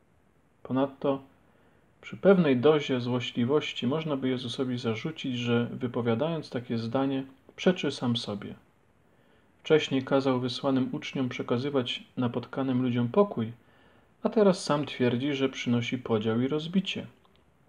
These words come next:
I co mamy począć z tą pozorną sprzecznością?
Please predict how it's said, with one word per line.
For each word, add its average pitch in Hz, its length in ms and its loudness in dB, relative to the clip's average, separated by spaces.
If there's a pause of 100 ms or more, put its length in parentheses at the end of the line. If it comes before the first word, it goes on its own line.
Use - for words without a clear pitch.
(420)
I 131 100 -2
co 180 180 0
mamy 208 220 4
począć 165 520 -2
z - 60 -12
tą 143 160 -2
pozorną 131 480 0
sprzecznością? - 800 -8